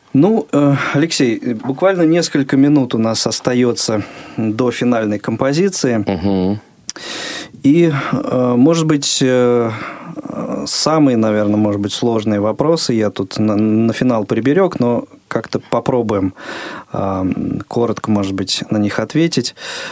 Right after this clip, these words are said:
Speaker 1: Эм, по поводу, э, ролей, вот мы, м, прервались, э, на композицию, на анонсы программ.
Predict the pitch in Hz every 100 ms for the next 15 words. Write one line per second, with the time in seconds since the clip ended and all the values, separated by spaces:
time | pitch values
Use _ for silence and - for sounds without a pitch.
0 | - - _ 123 123 120 117 107 - 123
1 | 170 170 151 147 143 139 - 120 113 123
2 | 127 127 120 104 98 110 104 98 - 101
3 | 95 - - - - - - - - -
4 | - - - 107 135 156 120 - - 107
5 | 101 95 104 104 98 - 104 110 120 175
6 | - 113 107 113 160 156 - 117 - _
7 | _ _ _ _ - - 110 107 117 110